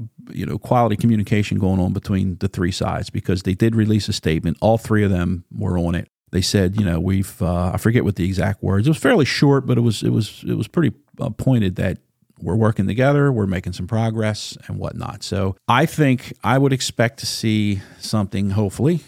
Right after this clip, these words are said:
And like I said, I have, <laughs> I have no, uh,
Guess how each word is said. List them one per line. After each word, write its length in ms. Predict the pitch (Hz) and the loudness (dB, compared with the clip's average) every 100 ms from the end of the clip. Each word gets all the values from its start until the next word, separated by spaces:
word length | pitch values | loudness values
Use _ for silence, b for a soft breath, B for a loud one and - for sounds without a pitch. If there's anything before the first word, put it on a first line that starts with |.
| - | -8
And 260 | - 95 101 | -2 0 2
like 140 | 113 | 2
I 20 | |
said, 240 | 113 110 104 | 2 2 4
I 100 | 110 | 4
have, 280 | 104 101 - | 2 0 -2
<laughs> 40 | |
I 40 | - | 0
have 180 | - 98 | -2 2
no, 440 | 123 151 156 131 | 2 4 4 2
uh, 200 | 131 127 | 2 2